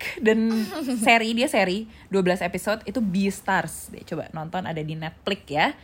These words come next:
Speaker 1: Eh, terus aku juga udah nonton, I try to watch Breaking Bad,
Speaker 2: Tidak
Speaker 1: tapi
Speaker 2: lagi.
Speaker 1: belum lanjut-lanjut. Bagus-bagus, cuman belum lanjut lagi. I also s-, am still in the middle of watching Samurai X.
Speaker 2: Hmm.
Speaker 1: Gila, anime gue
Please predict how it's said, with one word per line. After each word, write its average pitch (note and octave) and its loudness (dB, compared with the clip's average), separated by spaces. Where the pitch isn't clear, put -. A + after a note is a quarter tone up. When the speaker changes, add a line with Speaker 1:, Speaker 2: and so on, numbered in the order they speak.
Speaker 1:
Eh, B3 6
terus B3+ -2
aku G3+ -4
juga F#3 -2
udah F3 -2
nonton, F3 -4
I C4+ 4
try A4 2
to C5 4
watch F#4 4
Breaking A#3 2
Bad, F#3 4
Speaker 2:
Tidak - -20
Speaker 1:
tapi A3+ 4
Speaker 2:
lagi. A#3+ 4
Speaker 1:
belum A3 6
lanjut-lanjut. F3 -2
Bagus-bagus, B4 6
cuman F#4+ -2
belum C#4 2
lanjut A#3 4
lagi. G3+ 0
I A#3+ 6
also D4+ 2
s-, - -10
am B3+ 6
still C4 0
in B3 2
the A#3 4
middle A3+ 2
of A3 0
watching G3 -2
Samurai G3+ 4
X. - -4
Speaker 2:
Hmm. G#3 0
Speaker 1:
Gila, A3+ -2
anime F#3 -2
gue A3 -2